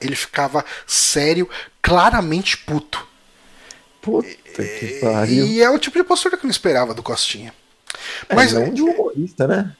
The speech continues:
Speaker 1: É, não de humorista. A gente nunca espera que o humorista seja um cara sério, e muitos são, né?
Speaker 2: Sim.
Speaker 1: Mas
Speaker 2: É.
Speaker 1: falando em humoristas,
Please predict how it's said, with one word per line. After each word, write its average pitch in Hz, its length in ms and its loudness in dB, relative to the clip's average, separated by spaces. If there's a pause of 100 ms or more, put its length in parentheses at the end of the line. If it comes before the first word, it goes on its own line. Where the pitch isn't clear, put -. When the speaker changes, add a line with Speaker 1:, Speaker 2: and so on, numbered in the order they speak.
Speaker 1:
É, 269 200 0
não 131 240 -4
de 156 80 -2
humorista. 208 500 -2
A 160 40 -6
gente 240 280 0
nunca 294 280 2
espera 160 380 2
que - 120 -6
o 151 40 0
humorista 139 420 0
seja 131 220 -6
um 131 60 -12
cara 127 260 -2
sério, 139 320 -2
e - 20 -2
muitos 208 380 -2
são, 117 240 -2 (280)
né? 120 100 -14 (520)
Speaker 2:
Sim. 120 340 -4 (540)
Speaker 1:
Mas 226 280 6
Speaker 2:
É. - 40 0
Speaker 1:
falando 226 280 6
em 226 40 4
humoristas, 226 920 2